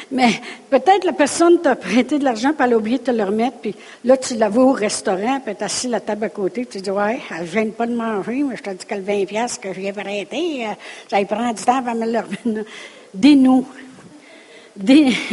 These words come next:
<laughs> délie ça. Tu dis, « Sais-tu quoi, Seigneur ? Ça l'a oublié, c'est tant mieux. J'y donne. Ça devient une semence. C'est tout. » Amen, ça devient une semence.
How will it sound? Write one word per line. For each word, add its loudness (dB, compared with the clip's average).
<laughs> -20
délie 8
ça. 0
Tu -12
dis, « -10
Sais-tu -4
quoi, -2
Seigneur ? -2
Ça -2
l'a 2
oublié, -2
c'est -6
tant -4
mieux. -2
J'y 4
donne. 0
Ça -4
devient 6
une 4
semence. -4
C'est -4
tout. » 6
Amen, 4
ça 6
devient 8
une 6
semence. 0